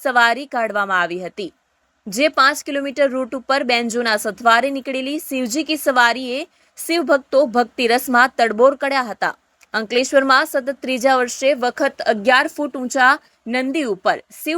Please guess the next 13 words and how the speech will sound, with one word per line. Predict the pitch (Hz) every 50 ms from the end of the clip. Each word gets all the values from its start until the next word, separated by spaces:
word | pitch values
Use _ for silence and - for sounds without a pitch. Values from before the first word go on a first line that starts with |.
| 320 - 302
પરિવાર | 277 285 269 269 269 262 285 285 269
નગરચર્યાએ | 240 214 233 226 196 - 247 226 220 226 226 220 247 285 285
નીકળ્યો | 277 247 - 269 262 262 262
હતો. | 262 247 269 294 - _ _ _ _ _ _ _ _ _ _
ચૌદ | - 302 302 330 359 370 - -
ફૂટ | 311 311 277 - 285 262
લાંબી | 247 247 254 254 294 311 294
અને | 277 262
અગિયાર | 247 220 202 247 247 254 262 -
ફૂટ | - 294 269 - 262
ઊંચી | 247 233 - 277 277 262
આઠસો | 240 233 226 - - 254 226 - 247
કિલો | 233 247